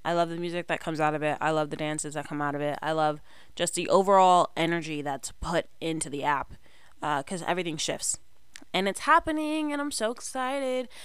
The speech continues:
Like, I don't know if you've noticed, but the shift on TikTok to summer TikTok is happening. Um, and let me know when, like, if you joined during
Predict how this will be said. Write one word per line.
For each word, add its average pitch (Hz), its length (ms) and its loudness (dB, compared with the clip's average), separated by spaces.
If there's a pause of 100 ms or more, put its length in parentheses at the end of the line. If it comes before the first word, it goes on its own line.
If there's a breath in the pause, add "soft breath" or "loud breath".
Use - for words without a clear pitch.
(180 loud breath)
Like, 180 140 -4
I 196 120 8
don't 220 100 4
know 233 80 4
if 226 80 -2
you've 180 180 -4
noticed, 156 420 -4 (160)
but 160 300 0
the 170 80 -2
shift 190 280 -2
on 170 100 0
TikTok 170 540 0 (220)
to 175 80 -6
summer 165 260 2
TikTok 160 440 2 (460)
is 170 140 2
happening. 147 560 4 (840 soft breath)
Um, 139 500 0 (800)
and 208 80 2
let 240 100 6
me 359 60 6
know 392 160 10
when, 233 340 4
like, 247 240 2 (440)
if 208 160 4
you 220 120 2
joined 196 560 6
during 185 460 2